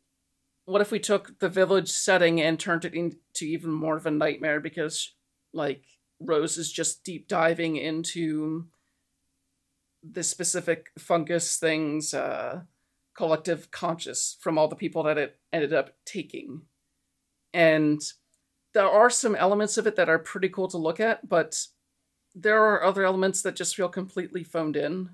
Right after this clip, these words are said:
Like, you have this guide that ends up finding you, like,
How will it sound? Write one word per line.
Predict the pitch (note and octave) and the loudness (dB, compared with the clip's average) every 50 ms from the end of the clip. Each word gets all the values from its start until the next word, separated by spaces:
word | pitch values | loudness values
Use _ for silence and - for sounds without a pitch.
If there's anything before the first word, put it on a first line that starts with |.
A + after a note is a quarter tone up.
| - _ - | -18 _ 0
Like, | D#3+ E3+ E3 D3+ D3+ - _ _ _ _ _ _ _ _ _ _ - - _ _ _ _ _ _ _ _ _ _ _ | 2 2 2 2 0 -8 _ _ _ _ _ _ _ _ _ _ -20 -20 _ _ _ _ _ _ _ _ _ _ _
you | - G3 F#3+ G3 F#3+ | -6 -2 -2 0 0
have | F#3+ G3 G3 G#3+ G3+ G3+ G#3 G3+ | 0 2 6 8 8 8 8 8
this | - G#3+ G3+ G3 - - - - - - - _ _ _ _ _ _ _ _ _ _ _ _ _ _ - C3+ - _ - D#3 D#3+ | 8 6 6 6 6 2 0 0 -2 -4 -6 _ _ _ _ _ _ _ _ _ _ _ _ _ _ -20 -20 -20 _ -20 -18 -8
guide | - B3 B3 E3 E3 F3 F#3+ F#3 E3 - | 0 4 6 6 8 8 6 4 2 2
that | E3+ F#3 F3 F3 | 2 2 4 4
ends | - F3+ E3+ D#3+ - | 2 0 0 2 2
up | F3+ E3+ - - _ _ _ _ - E3+ - | 2 2 0 -4 _ _ _ _ -20 -10 -4
finding | - D3+ D#3+ F3 E3 D#3 E3 D#3 E3+ E3 | -2 0 2 2 2 0 -2 -2 -2 -2
you, | D#3+ D#3+ D#3+ E3 D#3+ D#3 | 0 0 0 0 0 0
like, | D#3 D#3+ D#3+ D#3 D#3 D3+ - | 0 0 0 0 -2 -4 -10